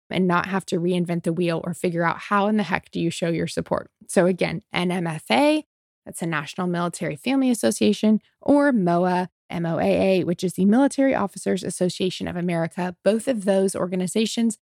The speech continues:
are engaged in advocacy. They're engaged in this conversation, and they are a great starting point if this is something that you are interested in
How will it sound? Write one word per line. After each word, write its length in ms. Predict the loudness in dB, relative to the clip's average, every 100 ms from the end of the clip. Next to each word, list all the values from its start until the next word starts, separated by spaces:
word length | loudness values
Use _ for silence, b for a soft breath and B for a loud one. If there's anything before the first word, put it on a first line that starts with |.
| -8
are 80 | -4
engaged 520 | -4 2 2 2 0
in 140 | 0 0
advocacy. 680 | -2 -4 -6 -6 -4 -4
They're 120 | -2 -4
engaged 420 | -2 2 2 2
in 100 | 0
this 100 | 0
conversation, 720 | -4 -4 -4 -4 -6 -6 -6
and 220 | -6 -4
they 240 | 0 2 2
are 120 | -2
a 60 | -2
great 300 | 0 0 -2
starting 340 | -2 0 -2
point 300 | -2 -4 -4
if 100 | -6
this 220 | -6 -6
is 80 | -6
something 320 | -6 -4 -4
that 160 | -4 -4
you 200 | -4 -2
are 60 | -2
interested 540 | -2 -2 -4 -2 -2
in 300 | 0 0 -2